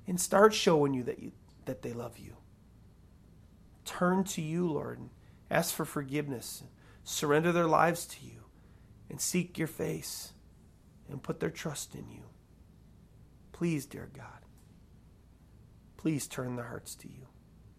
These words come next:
And thank you so much, again, for the way you demonstrated your love for us. Thank you so much. Please, Lord, work on the hearts of all those that listen to this message, Lord,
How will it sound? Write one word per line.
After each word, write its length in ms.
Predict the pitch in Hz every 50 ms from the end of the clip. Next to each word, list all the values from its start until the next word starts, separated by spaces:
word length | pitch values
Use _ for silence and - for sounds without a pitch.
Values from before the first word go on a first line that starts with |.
| - - - - - - - - - - - - -
And 120 | - 131 -
thank 320 | - 160 165 170 165 -
you 120 | 160 139 123
so 220 | - - 151 170
much, 320 | 180 170 151 - - - -
again, 340 | - 127 151 139 - - - - - - - - - - - - - - - - - - - - - - - - -
for 100 | - 151
the 120 | 139 127
way 140 | 123 127 131
you 200 | 135 143 143 143
demonstrated 640 | 135 139 135 139 135 131 - - 143 139 139 139 131
your 100 | 135 135
love 220 | - 107 113 131 -
for 180 | - - 143
us. 360 | 131 117 - - - - - - - - - - - - - - - - - - - - - - - - - - - - - - - - - - - - - - - - - - - - - - -
Thank 240 | - 123 123 - -
you 60 | 127
so 240 | - - - 123 127
much. 460 | 127 113 - - - - - - - - - - - - - - - - - - - - - - - - - - - - - - - - - - - - - - - - - - - -
Please, 300 | - - 135 131 120 -
Lord, 180 | - 120 123 123
work 240 | 123 131 131 127 -
on 80 | 135
the 80 | 135 127
hearts 320 | 127 135 131 131 - -
of 80 | - -
all 260 | - - - 131 135
those 180 | 135 143 143 135
that 80 | 127 -
listen 260 | 139 135 - - -
to 100 | - -
this 140 | - - -
message, 340 | 120 110 - - - - -
Lord, 180 | - - -